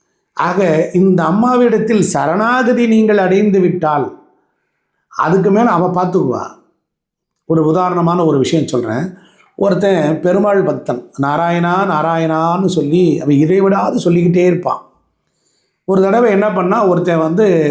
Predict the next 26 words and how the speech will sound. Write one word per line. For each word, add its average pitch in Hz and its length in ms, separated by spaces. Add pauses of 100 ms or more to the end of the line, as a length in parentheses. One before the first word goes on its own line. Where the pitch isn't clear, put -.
(400)
இந்த 156 160
நாராயண 190 540
பக்தன் 180 380
ரோட்ல 180 260
போய்கிட்டு 147 360
இருக்கான். 143 580 (460)
அவனை 214 320
ஒருத்தன் 170 340
என்ன 175 220
பண்ணா, 165 260
தேவையில்லாம 175 840
வந்து 160 220
வம்பிழுத்து 156 460
அவனை 139 240
அடி 156 360
அடின்னு 180 260
அடிக்கிறான். 143 380 (480)
அடிக்கும்போது, 220 560 (520)
"ஹரி 247 260 (160)
நாராயணா, 302 640 (320)
என்னை 254 280
காப்பாத்த 277 440
மாட்டியான்னு?" 240 640
கேட்டான். 185 540 (1200)
உடனே 170 380
பகவான் 185 500